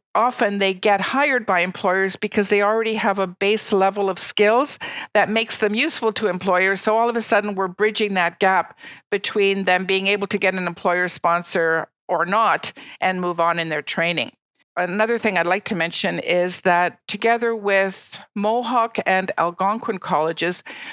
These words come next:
George Brown recently created a, a baccalaureate degree in trades management.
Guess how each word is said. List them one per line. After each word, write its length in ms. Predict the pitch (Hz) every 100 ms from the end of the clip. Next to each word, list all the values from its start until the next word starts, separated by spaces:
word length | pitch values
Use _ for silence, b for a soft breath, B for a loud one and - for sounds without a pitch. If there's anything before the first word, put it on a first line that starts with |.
| B
George 300 | 214 214 -
Brown 240 | 214 196
recently 640 | 190 202 220 190 185 185 180 -
created 500 | - 185 185 185 - -
a, 480 | 175 175 175 175 - b _ _ -
a 40 | 190
baccalaureate 600 | 196 196 190 196 214 220
degree 280 | 208 208 208
in 140 | 196
trades 560 | - 202 202 202 - -
management. 680 | 175 185 190 220 - 262 302